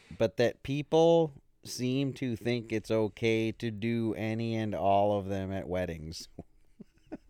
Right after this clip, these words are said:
Why? Like, the music <laughs> plays and they <laughs> think they have to start the dance.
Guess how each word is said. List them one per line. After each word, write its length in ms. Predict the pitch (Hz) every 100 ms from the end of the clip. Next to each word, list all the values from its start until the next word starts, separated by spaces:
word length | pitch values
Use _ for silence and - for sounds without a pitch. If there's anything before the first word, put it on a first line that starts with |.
| - _ _ - - - - _ _ _ _
Why? 580 | - 123 135 127 101 95 - _ - _ _ -
Like, 300 | 113 123 120 _ -
the 160 | - 123
music 500 | 123 139 156 160 -
<laughs> 20 |
plays 520 | 123 120 135 147 139
and 220 | 98 107 113
they 300 | 117 120 - -
<laughs> 80 |
think 380 | - 143 131 117
they 180 | - 147 -
have 320 | 120 120 117
to 120 | - 113
start 420 | - 110 113 -
the 120 | 110
dance. 540 | 104 107 101 90 -